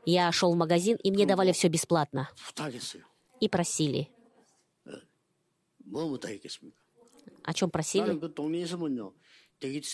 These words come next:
Speaker 2: 떠드는 사람 와 불러 팬다니까요.
Speaker 1: А, раньше я, э, как человека, который много говорил,
Speaker 2: 그러니까
Speaker 1: бил.
Speaker 2: 내가 부탁했다니까.
Speaker 1: И поэтому меня просили.
Speaker 2: 그래서 내가 이제 회개하고 교회 가니까요, 그 사람이 한 말이요, "하나님은 살아계신다."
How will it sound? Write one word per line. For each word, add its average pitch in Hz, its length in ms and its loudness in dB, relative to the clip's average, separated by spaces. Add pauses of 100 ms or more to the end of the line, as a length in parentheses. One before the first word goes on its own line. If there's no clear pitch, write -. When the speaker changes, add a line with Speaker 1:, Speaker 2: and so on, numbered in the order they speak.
Speaker 2:
떠드는 170 280 -6
사람 170 240 -6
와 127 160 -6
불러 151 240 -6
팬다니까요. - 560 -12 (600)
Speaker 1:
А, 165 320 2 (100)
раньше 208 540 2 (180)
я, 170 540 2 (420)
э, 160 160 2
как 165 180 -4 (160)
человека, 196 440 4
который 180 260 2
много 180 240 4
говорил, 190 400 2
Speaker 2:
그러니까 139 80 -6
Speaker 1:
бил. 151 280 4
Speaker 2:
내가 135 240 -6
부탁했다니까. 143 680 -12
Speaker 1:
И 180 100 0
поэтому 202 320 2
меня 180 240 4
просили. 151 640 0 (240)
Speaker 2:
그래서 147 160 -8
내가 147 180 -6
이제 143 260 -6 (420)
회개하고 156 480 -4
교회 139 220 -6
가니까요, 139 600 -4 (460)
그 127 140 -8
사람이 151 360 -4
한 127 120 -6
말이요, 101 320 -6 (180)
"하나님은 123 560 -4
살아계신다." - 640 -10